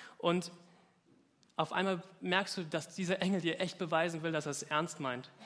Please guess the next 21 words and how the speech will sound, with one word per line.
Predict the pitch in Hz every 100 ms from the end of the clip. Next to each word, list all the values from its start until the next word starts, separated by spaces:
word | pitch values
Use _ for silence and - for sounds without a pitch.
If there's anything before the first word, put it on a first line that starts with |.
| - -
Und | 165
diese | 170
Engel | 185 214 190
fangen | - 190 190
an | 180
zu | -
singen, | 160 208 180
so | 165
richtig | 180 -
schöne | - 214 208 170
Worte. | 190 202 170
Und | 151 - - - -
sie | 180
singen, | 160 226 214
wie | 185
gut | 220 240 247
und | 180 165
wie | 175
herrlich | - 208 220 - -
Gott | 143 135
ist. | -